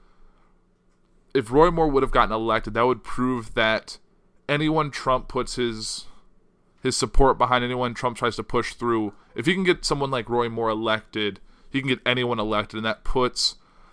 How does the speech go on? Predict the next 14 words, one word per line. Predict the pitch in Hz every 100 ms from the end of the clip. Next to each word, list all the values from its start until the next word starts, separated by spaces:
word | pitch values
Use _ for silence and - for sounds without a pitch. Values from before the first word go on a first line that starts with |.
| -
the | 123
Democrats | 127 123 - 120 110 -
in |
a | 110
very | 98 104 120 120 117 113 107 - - _ _ _ _
scary | - - 123 113 104
place | 113 107 107 -
for | - 113 107
the | 104
midterm | 110 101 113 110
elections | 104 104 - 110
in | 110
twenty | 104 110 104
eighteen. | 98 90 - 78 80